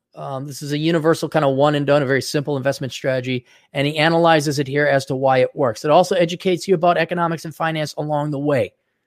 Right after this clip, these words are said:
So whether you are a beginner or whether you are a little bit more of an advanced, uh, economic philosopher, <clears throat> you will enjoy this. And this is, I,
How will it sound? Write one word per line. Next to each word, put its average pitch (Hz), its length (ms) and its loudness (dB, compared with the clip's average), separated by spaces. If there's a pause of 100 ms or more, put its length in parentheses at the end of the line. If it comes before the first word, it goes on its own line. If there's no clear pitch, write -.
(240)
So 143 180 0
whether 160 200 4
you 180 200 4
are 170 120 6
a 147 40 2
beginner 160 680 2
or 147 120 0
whether 143 240 0
you 135 220 -4
are 120 260 0
a 113 80 -2
little 127 180 -4
bit 131 140 -8
more 123 200 -4
of 110 80 -6
an 110 200 -4
advanced, 127 680 -4
uh, 110 400 -4
economic 127 400 -4
philosopher, 127 680 0 (760)
<clears throat> - 340 2
you 151 140 6
will 160 160 8
enjoy 160 360 6
this. - 380 -4 (400)
And 120 80 -12
this 117 180 -12
is, 113 140 -14 (120)
I, 143 100 -8